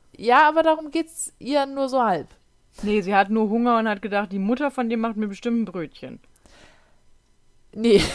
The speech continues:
Speaker 1: <laughs> Ihr ging es nicht um die Beziehung. Scheinbar habe er sowieso schon eine andere. Ihr war nur wichtig, dass er sich um das Kind kümmere,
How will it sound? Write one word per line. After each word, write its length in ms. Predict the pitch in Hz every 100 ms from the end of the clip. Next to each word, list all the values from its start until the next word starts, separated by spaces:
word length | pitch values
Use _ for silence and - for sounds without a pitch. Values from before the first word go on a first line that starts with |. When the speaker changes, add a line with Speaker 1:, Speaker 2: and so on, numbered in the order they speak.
| - -
Speaker 1:
<laughs> 1500 | 220 190 - 208 - 226 - _ _ _ - 381 370 359 240
Ihr 140 | 247 220
ging 240 | 262 349
es 200 | 262 240
nicht 240 | 240 277 240
um 100 | 233
die 120 | 214
Beziehung. 520 | 202 - 160 156 175 - - - _
Scheinbar 400 | - 208 240 240
habe 220 | 233 233 233
er 120 | 196
sowieso 460 | 185 190 190 170 180
schon 200 | 175 160
eine 220 | - -
andere. 380 | 147 147 - - _ _ _
Ihr 160 | 240 269
war 100 | 262
nur 200 | 262 214
wichtig, 360 | 220 - 214
dass 180 | 185 185
er 100 | 190
sich 160 | 185 202
um 80 | 196
das 160 | 226
Kind 240 | - 190 -
kümmere, 400 | 147 139 127